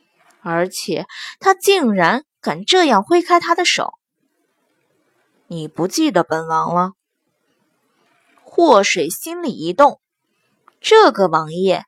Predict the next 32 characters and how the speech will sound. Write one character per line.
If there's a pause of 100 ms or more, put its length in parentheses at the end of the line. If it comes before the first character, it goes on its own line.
(320)
难
道
真
的
认
识
他？ (1120)
他
知
道
他
叫
祸
水， (380)
还
认
识
霍
瑶
锦， (920)
难
道 (340)
他
是
他
的
亲
人
或
者
朋
友？